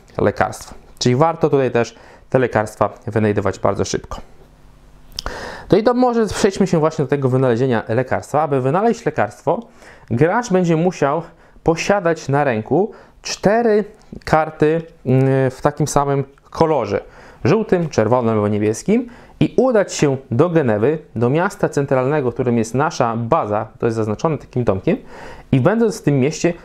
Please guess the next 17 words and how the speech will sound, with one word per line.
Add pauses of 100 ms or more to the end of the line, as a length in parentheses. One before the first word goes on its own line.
(100)
może
właśnie
wykonać
akcję
wynalezienia,
czyli (340)
odrzucamy (260)
cztery, (100)
mm,
karty
w
takim
samym
kolorze (100)
i
wynajdujemy (300)
lekarstwo